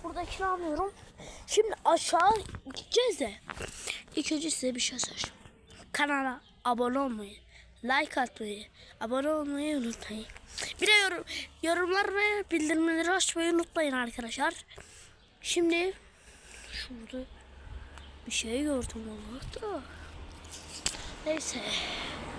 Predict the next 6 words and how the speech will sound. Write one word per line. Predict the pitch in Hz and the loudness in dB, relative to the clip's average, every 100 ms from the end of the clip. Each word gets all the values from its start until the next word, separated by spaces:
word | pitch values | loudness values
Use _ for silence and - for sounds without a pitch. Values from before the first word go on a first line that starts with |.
| - - - - - - - | -8 -8 -8 -6 -6 -6 -2
Konumuz | 311 330 349 359 339 339 | 2 6 6 6 4 2
ne? | |
Ha. | 359 359 - 269 226 - - - - - - - - 80 80 - - 156 - - - | 2 0 -2 -2 0 0 0 0 -2 -2 -2 0 0 0 0 0 0 0 0 0 2
Neyse. | - 466 - 285 311 - - - - - - - | 4 4 4 4 4 2 -2 -2 -2 -2 -2 0
Biraz | 349 403 403 | 4 4 4
size | - - 359 392 | 2 0 2 2